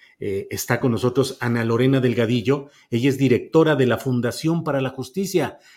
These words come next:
y hay toda una historia que está creciendo y que genera indignación, molestia y también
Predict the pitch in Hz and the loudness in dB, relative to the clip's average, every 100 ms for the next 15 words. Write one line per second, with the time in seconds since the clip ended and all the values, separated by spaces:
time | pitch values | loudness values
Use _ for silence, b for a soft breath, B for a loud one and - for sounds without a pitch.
0 | b 123 180 185 196 185 185 165 - 175 | b -6 -4 -2 -2 0 -2 -2 -4 -4
1 | 208 185 127 131 127 123 120 - 165 - | 0 -2 -2 -2 0 -2 -4 -10 -8 -4
2 | 151 - 151 175 160 135 120 127 127 160 | -6 -4 -4 -2 -2 -4 -6 -4 -2 -2
3 | 160 160 B B B 131 131 123 113 120 | -2 -6 B B B 0 2 0 0 -2
4 | 107 139 151 147 131 165 - 147 - 127 | -2 -2 0 0 0 0 2 0 2 0
5 | 131 190 190 - | 6 6 6 0